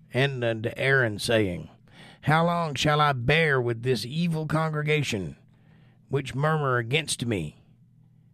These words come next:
I have heard the murmurings of the children of Israel, which they murmur against me. This is similar to something Jesus said once when he told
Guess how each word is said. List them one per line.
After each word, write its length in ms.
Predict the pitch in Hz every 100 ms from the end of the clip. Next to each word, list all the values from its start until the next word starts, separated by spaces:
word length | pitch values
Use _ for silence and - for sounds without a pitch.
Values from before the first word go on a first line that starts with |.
| - _ _ _ _ _ _ _ _ - -
I 140 | 127
have 160 | 123 113
heard 360 | - 185 165
the 80 | 127
murmurings 580 | 120 139 147 120 107 101
of 120 | 101
the 80 | 98
children 420 | - 135 117 104
of 100 | 98
Israel, 560 | 117 123 104 95 82 - _
which 260 | 120 113 -
they 140 | 113
murmur 460 | 107 113 110 104 95
against 420 | 95 117 - -
me. 300 | 95 80 -
This 240 | 143 147
is 100 | 139
similar 520 | 120 - 170 151 131 120
to 100 | 110
something 440 | - 120 117 113
Jesus 520 | 110 165 156 110 - -
said 380 | - 120 104 92
once 440 | 98 107 - - - - - - _ _
when 140 | - 120
he 100 | 117
told 440 | - 127 123 117